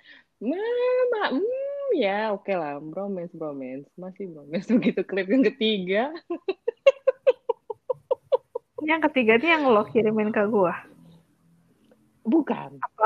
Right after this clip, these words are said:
Speaker 2: lo,
Speaker 1: Itu yang
Speaker 2: apa lo
Speaker 1: ini
Speaker 2: belum
Speaker 1: lagi.
Speaker 2: mengirimkan
Speaker 1: Enggak.
Speaker 2: ke lagi ke gua?
Speaker 1: Iya.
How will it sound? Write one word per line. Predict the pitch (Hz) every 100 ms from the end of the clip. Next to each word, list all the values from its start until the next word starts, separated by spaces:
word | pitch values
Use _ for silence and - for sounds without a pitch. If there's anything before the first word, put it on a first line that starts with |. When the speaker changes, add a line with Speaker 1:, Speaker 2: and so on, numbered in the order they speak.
| 214
Speaker 2:
lo, | 220 226
Speaker 1:
Itu | -
yang | 226
Speaker 2:
apa | 233
lo | 233
Speaker 1:
ini | 233
Speaker 2:
belum | 220
Speaker 1:
lagi. | 233 233
Speaker 2:
mengirimkan | 226 226 220 233 - 349
Speaker 1:
Enggak. | -
Speaker 2:
ke | 381
lagi | 269 277 269 -
ke | 240 240
gua? | - 254 254 - - - - - - - 254
Speaker 1:
Iya. | 220 208